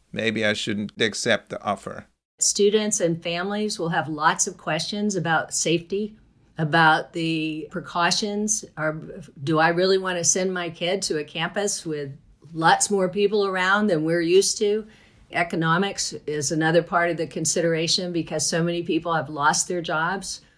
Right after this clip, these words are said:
Speaker 1: One of the other concerns that I've heard students express, if they're gonna enroll in college, then it's gonna be online in the fall.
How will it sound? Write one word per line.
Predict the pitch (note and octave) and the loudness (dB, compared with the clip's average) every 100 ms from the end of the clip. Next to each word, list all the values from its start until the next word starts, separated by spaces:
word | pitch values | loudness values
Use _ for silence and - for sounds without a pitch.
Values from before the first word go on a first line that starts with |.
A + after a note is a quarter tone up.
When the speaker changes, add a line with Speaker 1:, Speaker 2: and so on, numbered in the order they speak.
| - | -6
Speaker 1:
One | A#2+ C3+ | -2 0
of | D3 | -2
the | C#3 | -2
other | B2+ C#3 E3 | 2 4 4
concerns | - B2 G#2+ - G#2 G#2 B2 | 2 -2 -2 -2 0 0 -2
that | A2+ G2+ - | -2 -2 -4
I've | G2 G#2 | -2 0
heard | G#2 G#2+ G2+ A2+ B2 - | 0 -2 0 0 -4 -14
students | - - A#2+ A#2 A2 | -18 -6 -2 -2 -2
express, | G#2 G2 - A2+ B2 - | -4 -6 0 2 2 0
if | - A#2+ - | 0 -2 0
they're | - C3+ | 0 2
gonna | C#3 | 2
enroll | C3+ B2 C#3+ | 2 4 4
in | D#3 | 2
college, | - B2+ B2+ A#2+ | 4 4 4 2
then | A#2+ | 0
it's | A#2 - | 0 0
gonna | B2 | 0
be | A#2+ B2+ | 0 0
online | B2+ B2 A#2+ C3+ E3+ A2 F2+ - _ - | 2 2 4 4 4 2 0 -8 _ -6
in | A#2+ | -2
the | A2+ | 0
fall. | - F3 F3 F2 | 4 6 6 4